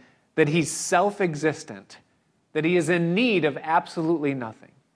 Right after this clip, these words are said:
And so God describes himself as eternal, self-existent, and all-sufficient, meaning that for eternity past and for eternity forever, God is in need of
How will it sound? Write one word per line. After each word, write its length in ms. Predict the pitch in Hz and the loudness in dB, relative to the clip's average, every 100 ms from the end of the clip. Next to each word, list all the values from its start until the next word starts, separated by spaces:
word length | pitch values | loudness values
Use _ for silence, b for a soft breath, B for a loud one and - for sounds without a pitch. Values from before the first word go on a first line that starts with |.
| _ _ _ _ _ | _ _ _ _ _
And 100 | 165 | -4
so 100 | 190 | -2
God 360 | 170 196 240 254 | 2 4 2 2
describes 540 | 254 - 240 220 196 | -2 0 2 2 0
himself 460 | 208 185 208 190 185 | -4 -4 0 0 0
as 220 | 175 160 147 | 0 2 2
eternal, 800 | 143 - 247 254 156 117 135 - _ _ _ _ _ _ | -2 -2 0 2 4 2 -2 -8 _ _ _ _ _ _
self-existent, 1300 | - - 240 254 262 180 165 208 - 147 127 165 - _ _ _ _ _ | -10 0 2 2 0 0 2 0 0 -4 -6 -6 -14 _ _ _ _ _
and 140 | 170 180 - | -10 -8 0
all-sufficient, 1000 | 180 190 - 165 - 143 - 95 - - _ _ _ _ _ _ _ B 254 196 | 2 2 -2 -8 -2 -2 -2 -14 -20 -20 _ _ _ _ _ _ _ B -12 2
meaning 320 | 220 233 214 | 4 4 4
that 360 | 185 - - _ _ | 2 0 -10 _ _
for 200 | _ 214 | _ 4
eternity 760 | 202 196 - - 302 330 311 269 | 4 2 -4 -4 0 2 2 0
past 560 | 208 190 170 190 - - | 2 2 2 0 -8 -6
and 180 | 208 190 | -2 -2
for 460 | 190 269 285 254 - - | -2 0 2 0 -4 -6
eternity 580 | 208 - 285 269 240 | -6 0 2 4 2
forever, 600 | 240 214 226 214 160 175 B - | 0 2 2 2 0 -2 B -10
God 280 | 151 233 285 | -2 2 4
is 180 | 269 208 | 2 2
in 240 | 220 202 | 2 4
need 280 | 233 240 185 | 4 4 2
of 120 | 170 | 0